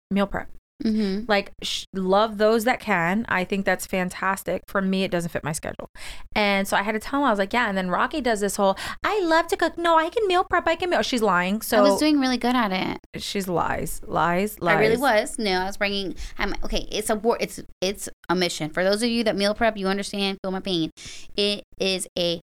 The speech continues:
Speaker 2: mission. But it gets done, and then you feel much better about it.
Speaker 1: She, okay, so she's lying. And then she brings the meal prep. She does. There's times where she does it, and I had to be real with Adam yesterday. And I said,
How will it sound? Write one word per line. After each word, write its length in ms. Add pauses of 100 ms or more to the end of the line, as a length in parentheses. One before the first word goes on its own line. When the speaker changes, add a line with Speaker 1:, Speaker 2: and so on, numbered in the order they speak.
(100)
Speaker 2:
mission. 640 (500)
But 240
it 60
gets 180
done, 200
and 240
then 180
you 60
feel 120
much 160
better 160
about 220
it. 120
Speaker 1:
She, 320
okay, 220
so 100
she's 180
lying. 380 (260)
And 160
then 120
she 180
brings 440
the 100
meal 180
prep. 380
She 160
does. 400
There's 380
times 320
where 100
she 180
does 340
it, 220
and 140
I 40
had 160
to 60
be 140
real 180
with 140
Adam 280
yesterday. 320
And 120
I 80
said, 180